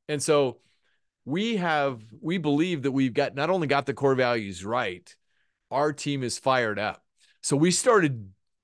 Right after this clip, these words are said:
uh, reciting our core values in this way. And I said, "We need to record this and share it with everybody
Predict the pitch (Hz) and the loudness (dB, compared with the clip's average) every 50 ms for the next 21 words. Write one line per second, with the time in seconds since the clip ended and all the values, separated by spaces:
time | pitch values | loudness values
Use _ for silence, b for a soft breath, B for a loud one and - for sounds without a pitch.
0 | _ _ _ - 127 131 123 123 135 139 - - 175 196 220 220 208 170 151 143 | _ _ _ -10 -8 -6 -4 -2 -2 0 0 2 2 2 2 0 0 -2 0 0
1 | 139 139 - 151 151 147 117 135 143 160 170 160 139 131 131 110 - - - 156 | 0 0 2 4 4 4 4 2 2 2 2 2 2 0 -2 -4 -8 -8 -6 -4
2 | 151 156 156 151 139 - - 123 117 135 160 208 190 143 113 104 107 123 127 - | -4 -2 0 0 0 0 0 0 0 2 2 2 2 2 2 0 0 -2 -4 -8
3 | B B B B B B B 135 139 160 185 214 - - 165 135 135 123 120 120 | B B B B B B B -2 0 0 0 0 2 2 4 4 4 4 0 -2
4 | - b b b b b - 180 233 311 370 370 330 285 175 170 - - - 170 | -6 b b b b b -2 0 2 4 2 4 4 4 4 4 2 4 4 6
5 | 196 220 214 175 156 139 - 147 139 131 - - - 156 160 196 226 208 127 120 | 6 6 6 4 2 2 0 -2 -2 -2 -2 -2 2 4 4 6 6 6 4 4
6 | 135 127 131 131 123 120 123 123 107 120 123 117 123 127 123 | 2 2 2 2 2 2 0 0 0 0 0 0 0 -2 -4